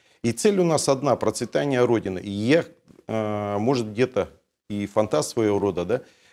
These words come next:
я хочу на эти комиссии вы-, вытянуть такой вопрос. Это, а, создание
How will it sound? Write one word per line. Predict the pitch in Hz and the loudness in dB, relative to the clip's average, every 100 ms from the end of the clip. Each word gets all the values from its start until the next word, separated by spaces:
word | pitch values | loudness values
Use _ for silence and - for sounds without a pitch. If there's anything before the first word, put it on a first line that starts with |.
| - | -8
я | 92 143 | 0 2
хочу | - 123 - 131 117 | 2 -4 -2 -2 0
на | 104 117 113 - | 2 2 2 0
эти | 131 - 117 | -2 -2 -4
комиссии | 113 123 175 - 107 | 0 0 -2 -2 -2
вы-, | 98 117 135 - | 0 -2 -2 -6
вытянуть | 101 135 - 113 104 | -4 -4 -2 -4 -4
такой | 110 - 113 | -4 -4 2
вопрос. | 117 - 175 - | 2 2 0 0
Это, | 95 95 92 95 95 92 90 | -4 -2 0 0 0 0 -4
а, | 85 | -6
создание | - 110 113 147 135 104 | -4 -2 0 0 0 -4